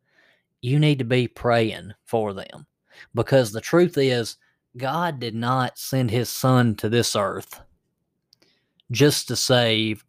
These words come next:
a Republican, just to save a Democrat. Uh, if you're listening in the United Kingdom or Scotland right now, he did not send G-, Jesus to this earth to save a member of the Scottish National Party, the Labour Party,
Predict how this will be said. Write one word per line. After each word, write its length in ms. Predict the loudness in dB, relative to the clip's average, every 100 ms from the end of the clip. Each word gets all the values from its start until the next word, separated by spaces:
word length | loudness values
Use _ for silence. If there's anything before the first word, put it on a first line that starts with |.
| -4
a 100 | -4
Republican, 640 | -2 0 0 0 -10 -18 -20 _ -20 -20
just 300 | -2 0 0
to 80 | -4
save 500 | -2 2 2 2 -2
a 80 | -4
Democrat. 720 | 0 0 0 -4 -6 -6 -8 -16 -20 _ _ -4
Uh, 200 | -2 -2 0
if 280 | -2 0
you're 220 | 0 0 2
listening 540 | 4 2 2 2 0
in 240 | 0 0
the 100 | 2
United 460 | 2 2 2 2 0
Kingdom 460 | 0 2 4 2 0
or 80 |
Scotland 560 | -2 -2 0 0 -2 -2
right 240 | 0 -2
now, 320 | -4 -8 -8 -14 -20 _
he 200 | 2 4
did 180 | 4 2
not 320 | 4 2 0
send 440 | 0 2 4 2
G-, 80 | 0 -2 -2
Jesus 500 | 2 4 2 -4 -4
to 100 | 0
this 260 | 0 2
earth 400 | 2 2 2 -4 _ -20 -8
to 120 | -6
save 320 | -2 0 0
a 60 | 2
member 420 | 2 2 2 2
of 120 | 0
the 80 | -2
Scottish 540 | -6 -2 0 2 0 0
National 440 | 0 2 0 -2
Party, 560 | 0 2 2 2 -2 -4 -18 -8
the 100 | -2
Labour 380 | 2 2 0
Party, 560 | -2 2 4 4 2 -2